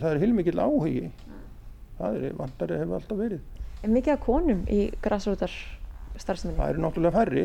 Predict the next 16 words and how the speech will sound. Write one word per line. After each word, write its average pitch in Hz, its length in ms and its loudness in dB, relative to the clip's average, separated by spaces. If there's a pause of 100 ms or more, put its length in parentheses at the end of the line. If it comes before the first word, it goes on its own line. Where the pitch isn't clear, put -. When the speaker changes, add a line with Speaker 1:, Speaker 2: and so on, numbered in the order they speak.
(120)
Speaker 1:
því 180 120 2
miður. 175 320 4 (320)
Það 147 160 -4
eru 139 160 -2 (140)
færri. 175 240 0 (500)
En - 100 -4
Speaker 2:
Já. - 60 2
Speaker 1:
það 131 160 0
er, - 160 -2 (920)
en 131 140 0
ég 135 100 4
held 143 160 2
að 123 100 2
sé 135 140 0
töluvert 135 360 2
vaxandi 156 540 2